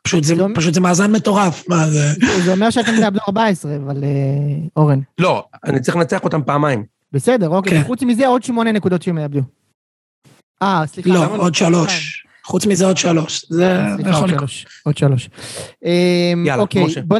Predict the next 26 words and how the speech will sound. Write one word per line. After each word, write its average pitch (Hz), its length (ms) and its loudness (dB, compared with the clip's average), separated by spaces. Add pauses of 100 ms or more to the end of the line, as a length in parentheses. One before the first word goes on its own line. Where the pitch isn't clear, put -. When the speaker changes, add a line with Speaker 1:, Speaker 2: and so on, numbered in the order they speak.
Speaker 3:
בוא 208 140 0
נדבר 233 200 2
רגע 185 200 0
על, 175 160 0
אה, 165 280 0
רן 170 140 -2
זהבי, 165 340 -2
הוא 196 80 -2
מגיע 165 260 0
לבלומפילד 170 500 0
ביום 160 140 0
חמישי, 214 480 -2 (200)
ויש 156 580 0
שמועות 180 400 0
שהוא 185 140 0
יגיע 180 220 0
לבלומפילד 185 460 0
באופן 175 260 0
קבוע, 190 300 0
שנה 156 240 -2
הבאה. 165 220 -2 (1160)
Speaker 2:
כן, 135 160 0
אני 156 180 2
אהיה 160 120 4
שם 147 140 -4
במשחק. 147 560 -2